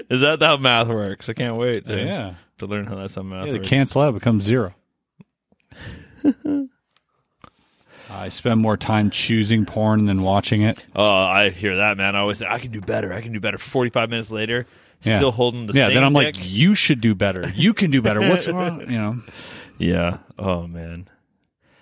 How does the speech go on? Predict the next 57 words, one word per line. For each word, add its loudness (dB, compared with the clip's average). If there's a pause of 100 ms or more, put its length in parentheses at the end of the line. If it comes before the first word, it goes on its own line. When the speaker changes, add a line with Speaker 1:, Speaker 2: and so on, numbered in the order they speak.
(180)
Speaker 1:
Man, 0
ba-, 4
back 0
in -4
the -4
day 2
where 0
you 0
used -6
to, -2
you -4
used -8
to -20
close 0
your -4
eyes 2
and -14
think. -6 (160)
Speaker 2:
I've 2
Speaker 1:
That 0
Speaker 2:
done 4
Speaker 1:
was 4
Speaker 2:
that 2
a 0
lot 0
recently. -6 (320)
Speaker 1:
Yeah? -8 (140)
Speaker 2:
Yeah. 0 (540)
Kinda 4
gone 6
the 4
Theo 4
Von 4
route 0 (420)
Speaker 1:
Mm. -12
Speaker 2:
of, -2
uh, 2
trying -2
to -2
purge -2 (160)
porn -2
out 0
of 0
my 0
life. -2
Speaker 1:
Theo's 2
got 2
a 4
lot 4
of 0
backwards 0
ideas, 0
and -6
that's -4
one 0
of -6
them. -8